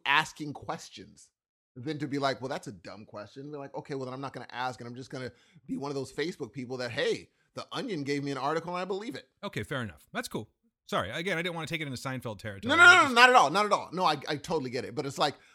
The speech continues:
Speaker 1: I would rather someone, like, if someone walked up to me and be like, "Hey,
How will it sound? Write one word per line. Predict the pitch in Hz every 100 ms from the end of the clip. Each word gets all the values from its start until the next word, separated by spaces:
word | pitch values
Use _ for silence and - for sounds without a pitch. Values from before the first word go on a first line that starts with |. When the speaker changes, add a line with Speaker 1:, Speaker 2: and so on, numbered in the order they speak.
| _
Speaker 1:
I | 160 196
would | 233 208
rather | 165 180 175
someone, | - 175 170 147
like, | 147
if | 143
someone | 196 196 175
walked | 160 165
up | 147
to | 147
me |
and | 139
be | 131
like, | 120 -
"Hey, | 220 220 123 -